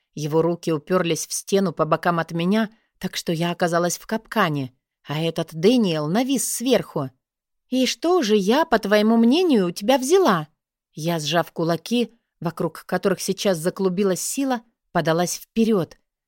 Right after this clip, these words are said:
так что едва не коснулась его носа своим. Мы стояли лицом к лицу. Адепт, чуть склонившись, я, откинув голову. И если бы взглядами можно было убивать,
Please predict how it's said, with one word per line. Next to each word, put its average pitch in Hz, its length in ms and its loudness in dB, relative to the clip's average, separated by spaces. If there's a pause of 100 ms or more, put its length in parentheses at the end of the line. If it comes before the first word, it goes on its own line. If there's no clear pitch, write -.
(140)
так 190 220 -4
что - 160 -4
едва 185 300 2
не 196 100 0
коснулась 202 560 0
его 190 180 0
носа 202 300 0
своим. 214 500 0 (560)
Мы 156 100 -4
стояли 165 520 -2
лицом 160 440 -4
к - 60 -10
лицу. 170 460 -4 (360)
Адепт, 156 680 -2
чуть - 260 -8
склонившись, 233 760 -2 (280)
я, 165 360 0 (100)
откинув 175 480 -2
голову. 151 480 -2 (400)
И 220 80 0
если 208 380 0
бы 196 140 4
взглядами 185 640 0
можно 196 340 0
было 220 280 2
убивать, 180 600 -2